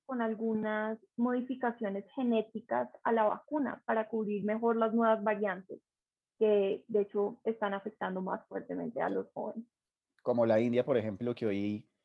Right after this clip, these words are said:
Speaker 2: o leí mejor, que inclusive logra desarrollar gangrena. Qué cosa tan maravillosa.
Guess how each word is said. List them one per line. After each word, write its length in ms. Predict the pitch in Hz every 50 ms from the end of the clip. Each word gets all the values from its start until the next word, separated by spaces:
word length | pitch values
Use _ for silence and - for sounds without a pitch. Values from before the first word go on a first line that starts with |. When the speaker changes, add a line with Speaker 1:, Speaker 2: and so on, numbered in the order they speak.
| _ _ _ _
Speaker 2:
o 120 | 107 107
leí 260 | 95 92 101 127 135
mejor, 460 | 113 107 98 98 117 104 107 123 135 - _ _ _ _ _ _ _ _ _ _ _ _ _
que 640 | - 135 123 110 104 104 98 95 92 80 - - - _ _ -
inclusive 480 | 123 117 107 107 101 - 117 110 110
logra 420 | 113 123 117 113 123 120 117 120 117
desarrollar 460 | 117 120 117 113 107 101 98 92 98
gangrena. 460 | 90 104 107 107 110 113 110 92 - -
Qué 120 | 104 95
cosa 420 | - 117 113 - 117 113 110 110
tan 160 | - 123 113 110
maravillosa. 600 | 104 98 95 92 92 95 98 92 - 95 90